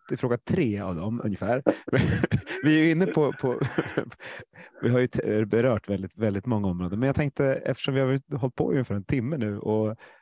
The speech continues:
eh, vi vill ju att våra lyssnare ska liksom hålla lagom, eh, mått av energi, eh, och röra sig lagom mycket. En timme är väldigt bra då, tänker vi. Så tänkte jag fråga dig, vad, när du kom in i det här digitala rummet, var det, var det något du hade velat prata om som du inte fått prata om, som du vill prata lite mer om?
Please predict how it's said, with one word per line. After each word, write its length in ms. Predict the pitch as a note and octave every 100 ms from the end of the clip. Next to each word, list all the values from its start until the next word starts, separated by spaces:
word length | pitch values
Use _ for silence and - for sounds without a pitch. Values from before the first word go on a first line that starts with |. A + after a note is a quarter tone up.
| _ _
eh, 100 | A2
vi 180 | G#2 A2+
vill 140 | A#2+ A#2
ju 60 |
att 100 | A2
våra 100 | A2+
lyssnare 440 | A#2 G#2+ - C3 G#2+
ska 180 | - G2 F#2+
liksom 380 | G2 - G2+ F#2 - -
hålla 240 | B2 A2
lagom, 720 | A2+ C#3 A2+ B2+ C#3 A2+ G2+ - _ A#2
eh, 260 | G#2 G2+
mått 280 | G#2+ G2 -
av 60 | F#2+
energi, 440 | F#2 F#2 F2 F2
eh, 240 | - G2+ E2+
och 240 | E2 G#2
röra 220 | A2+ G2
sig 120 | F#2+
lagom 200 | A#2 A2+
mycket. 240 | B2 - F#2+
En 80 | -
timme 260 | C3 A2
är 80 | A2+
väldigt 260 | G2 F2+ -
bra 260 | C3+ G#2+
då, 80 | -
tänker 240 | D#2 -
vi. 180 | C2 G#2+ _ _ _ -
Så 80 | C#3
tänkte 200 | F3 E3+
jag 80 | -
fråga 200 | D#3 C#3
dig, 80 |
vad, 260 | C#3 D3 D3
när 120 | D#3
du 80 | D#3
kom 180 | - D3+
in 180 | G#3 A#3+
i 20 |
det 60 |
här 80 | C3
digitala 480 | G2+ F#2+ - F2 E2
rummet, 340 | D#2 D#2 D#2+
var 160 | A#2 C3+
det, 240 | C#3+ C#3 - _ _ _ _
var 180 | B2+ C#3+
det 80 | D3
något 180 | C#3+ -
du 60 |
hade 160 | C#3+ B2+
velat 220 | B2+ B2+
prata 280 | C#3 B2 C3+
om 120 | A#2+
som 120 | B2+
du 80 | B2
inte 140 | B2
fått 140 | G#3 -
prata 280 | G#2+ F2 D#2
om, 140 | D#2+
som 200 | - A#2+
du 80 | A2
vill 160 | A2+ -
prata 260 | A2+ G#2+
lite 180 | G2+ C3+
mer 140 | A3+
om? 120 | F#2+